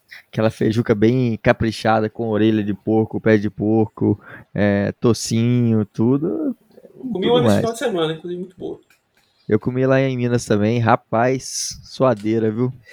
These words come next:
Speaker 2: <laughs> É, tá, a bo-, a boa é essa, né? Que você, é,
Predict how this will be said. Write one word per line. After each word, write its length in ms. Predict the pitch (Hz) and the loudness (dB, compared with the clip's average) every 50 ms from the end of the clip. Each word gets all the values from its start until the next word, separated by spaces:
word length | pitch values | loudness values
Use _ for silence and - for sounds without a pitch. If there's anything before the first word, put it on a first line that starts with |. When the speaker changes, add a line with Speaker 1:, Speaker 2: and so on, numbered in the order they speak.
| - - | -12 0
Speaker 2:
<laughs> 180 | - - - - | 2 2 4 4
É, 520 | 156 143 151 143 143 143 147 151 160 170 165 - - | 2 2 2 2 0 0 2 2 0 0 -2 -6 -4
tá, 140 | - 214 233 - 254 | 0 0 2 4 4
a 40 | 247 | 4
bo-, 240 | - 208 226 220 220 | 6 6 4 6 6
a 120 | 226 - | 4 2
boa 200 | - - 220 254 | 4 6 6 6
é 160 | - - 170 | 8 8 6
essa, 160 | 170 170 160 | 6 6 4
né? 60 | 160 160 | 2 -2
Que 100 | - 180 | -2 -2
você, 340 | 180 180 185 180 - - - - _ _ _ _ _ _ _ - | -2 0 0 0 -2 -4 -10 -18 _ _ _ _ _ _ _ -12
é, 640 | - - 139 139 131 127 127 - - - - - - | -8 -8 -4 -2 -2 -2 -2 -4 -6 -10 -10 -12 -14